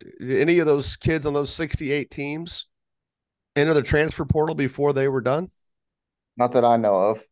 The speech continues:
Speaker 1: So that would be your, that would probably be your answer.
Speaker 2: Yeah. I just don't, like, I'm just thinking of, like, a kid, like,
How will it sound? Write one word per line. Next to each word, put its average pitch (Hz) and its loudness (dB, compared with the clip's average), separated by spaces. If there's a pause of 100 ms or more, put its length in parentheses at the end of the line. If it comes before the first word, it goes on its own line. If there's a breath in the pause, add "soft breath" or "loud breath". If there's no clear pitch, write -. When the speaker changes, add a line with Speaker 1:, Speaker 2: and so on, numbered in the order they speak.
(320)
Speaker 1:
So 151 0
that 135 2
would 127 -4
be 120 -4
your, 107 -6
that 123 -2
would 117 -8
probably 110 -4
be 104 -8
your 98 -6
answer. - -16 (640)
Speaker 2:
Yeah. - -6 (1000)
I 156 4
just 165 2
don't, 143 6
like, 135 6
I'm 135 6
just 123 -4
thinking 127 4
of, 120 4
like, 120 2
a 120 -6
kid, 117 0
like, 113 0